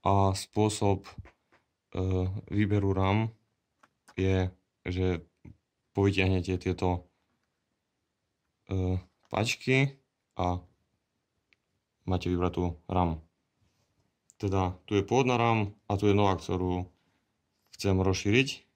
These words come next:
do notebooku. Takže takto vyzerá tento spôsob. Dáva sa to tam na šikmo, tá ram, to je dôležité. A následne stlačíte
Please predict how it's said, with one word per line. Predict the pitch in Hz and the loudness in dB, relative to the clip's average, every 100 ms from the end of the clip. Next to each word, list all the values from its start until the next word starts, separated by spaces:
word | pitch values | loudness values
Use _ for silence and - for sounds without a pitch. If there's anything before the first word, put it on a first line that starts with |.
| _ | _
do | 104 101 | -6 -4
notebooku. | 117 135 160 160 - - - - - | -2 2 0 0 -10 -20 -20 -20 -14
Takže | - 101 98 98 95 - _ _ _ _ _ _ _ _ _ _ | -4 -2 2 2 0 -6 _ _ _ _ _ _ _ _ _ _
takto | 107 95 98 | -6 -2 0
vyzerá | 95 95 | 2 2
tento | 92 92 90 | 0 -2 -2
spôsob. | - 120 139 117 98 | -2 -2 0 0 2
Dáva | 123 117 | 2 2
sa | 104 | 0
to | 104 | 2
tam | 104 | 2
na | 107 | 2
šikmo, | 113 - 131 | 0 -2 -2
tá | 123 | 0
ram, | 117 131 160 - _ _ | 2 2 0 -6 _ _
to | 107 | -2
je | 98 | 0
dôležité. | 98 101 113 131 139 - _ _ _ _ _ _ _ 101 | 2 0 0 0 -2 -6 _ _ _ _ _ _ _ 0
A | 104 101 | 2 4
následne | 104 98 104 98 95 92 92 _ _ _ _ - | 2 0 -2 0 0 0 -2 _ _ _ _ -20
stlačíte | - 98 95 90 90 87 | -6 -4 -2 -4 -4 -4